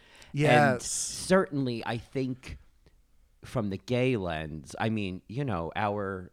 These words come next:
Speaker 1: our heterosexual counterparts might be checking out boobs and butts and all those other things that people with boobs and butts have, but there is something like, there is a, a, a silent gay whistle tone that, that we hear when it comes to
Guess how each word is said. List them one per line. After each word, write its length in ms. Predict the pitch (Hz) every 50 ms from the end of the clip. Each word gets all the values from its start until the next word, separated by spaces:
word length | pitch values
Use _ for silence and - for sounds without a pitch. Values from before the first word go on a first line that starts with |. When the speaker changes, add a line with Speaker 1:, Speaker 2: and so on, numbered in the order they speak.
| _ -
Speaker 1:
our 300 | 98 95 95 90 92 98
heterosexual 680 | 113 135 123 123 117 - - 113 - - - 92 -
counterparts 680 | - 87 95 90 87 - - - 92 87 85 - - -
might 180 | 95 85 87
be 120 | - 85 82
checking 360 | - - 101 - - 95 90
out 220 | 87 82 80 -
boobs 480 | - 107 107 107 101 98 82 82 - -
and 180 | 98 90 - -
butts 380 | 98 98 95 - - - -
and 100 | 95 95
all 140 | 92 92 92
those 160 | 87 92 87
other 160 | 95 82 92
things 380 | 90 - - 98 90 92 87 -
that 160 | - 95 90 - - - - - - - - -
people 220 | 135 117 - 110
with 120 | 107 -
boobs 260 | - 110 110 101 82 -
and 140 | 101 92
butts 240 | - 98 95 - -
have, 380 | - 98 87 82 80 82 - - - - - - - _
but 200 | - 104 98 - - - - - - _ - 90
there 240 | 85 123 131 139 139
is 400 | 139 143 131 117 - 104 101 98
something 520 | - 143 131 - - - 123 110 113 113
like, 320 | 107 104 95 98 - - - _ _ _ _ _ _ _ _ - - - - -
there 220 | - 120 147 147 131
is 180 | 127 120 92
a, 140 | 107 98 90 - -
a, 300 | 101 98 87 - 82 - -
a 80 | 104 101
silent 720 | - - - 156 131 135 143 143 139 143 110 85 95 _
gay 420 | - 123 120 117 117 120 113 95 90 - - _ 92 98
whistle 340 | 101 120 113 - - 87 85
tone 420 | - - 98 87 73 69 78 85
that, 160 | 87 85 - - _ _
that 160 | 104 95 87 92
we 180 | 107 120 120
hear 540 | 113 - - 110 110 98 90 82 78 78 - - - - _
when 140 | 98 101 95
it 80 | -
comes 280 | - 104 95 85 82 -
to 120 | - 95